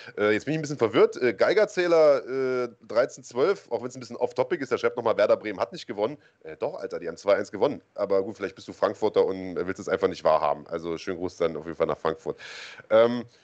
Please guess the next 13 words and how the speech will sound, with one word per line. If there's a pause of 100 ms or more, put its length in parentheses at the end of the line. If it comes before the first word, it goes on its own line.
(140)
gut,
machen
wir
einen
Haken
dran,
äh,
würde
ich
sagen,
an
das
Thema,